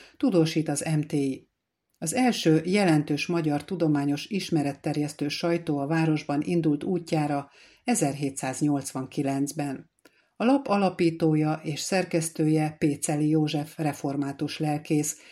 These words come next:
hitt abban, hogy a magyar nyelv a tudomány közvetítésére is alkalmas.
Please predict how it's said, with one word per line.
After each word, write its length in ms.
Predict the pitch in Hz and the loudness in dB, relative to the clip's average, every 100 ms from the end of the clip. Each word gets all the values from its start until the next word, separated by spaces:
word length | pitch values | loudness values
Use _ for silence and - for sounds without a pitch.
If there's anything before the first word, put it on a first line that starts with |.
| - | -20
hitt 340 | - 202 185 - | -6 -2 -2 -2
abban, 560 | 170 165 156 147 147 _ _ | -2 0 0 0 -2 _ _
hogy 200 | _ 160 | _ 2
a 80 | 170 | 4
magyar 400 | 208 233 175 156 | 4 4 4 4
nyelv 400 | 156 151 147 147 - _ | 4 4 2 -2 -10 _
a 120 | 165 | -10
tudomány 520 | 165 226 175 147 135 | -4 0 2 2 0
közvetítésére 1040 | 139 165 160 135 139 139 139 - 147 135 131 | 0 0 0 -4 -8 -6 -6 -6 -6 -4 -6
is 140 | 131 | -8
alkalmas. 840 | - 147 135 143 135 135 151 - | -6 -6 -4 -4 -2 -4 -6 -14